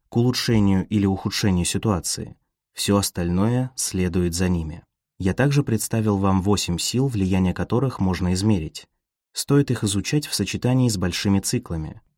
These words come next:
Эти индикаторы отражают и направляют колебания вверх и вниз. На схеме архетипического подъёма и спада в главе один показаны их средние значения на пути развития архетипического цикла.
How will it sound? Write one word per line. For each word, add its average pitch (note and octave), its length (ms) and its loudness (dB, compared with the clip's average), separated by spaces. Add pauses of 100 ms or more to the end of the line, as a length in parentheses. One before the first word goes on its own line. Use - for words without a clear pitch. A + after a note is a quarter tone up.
(640)
Эти G#2 280 0
индикаторы G2 640 0
отражают G#2+ 640 2
и G#2 80 0
направляют G#2 560 2
колебания G#2 600 2
вверх F2+ 360 -2
и F#2+ 40 0
вниз. F2+ 440 -2 (320)
На G2+ 100 4
схеме A2+ 440 2
архетипического G#2 960 -2
подъёма F#2+ 500 2
и E2 40 0
спада C3+ 420 -2
в E2+ 80 -4
главе F#2 340 2
один F#2 380 -4 (340)
показаны C#3 560 2
их G#2+ 160 -4
средние G2 420 0
значения B2 540 0
на G#2+ 120 2
пути - 280 -2
развития F#2+ 540 0
архетипического F#2+ 960 -4
цикла. - 480 -8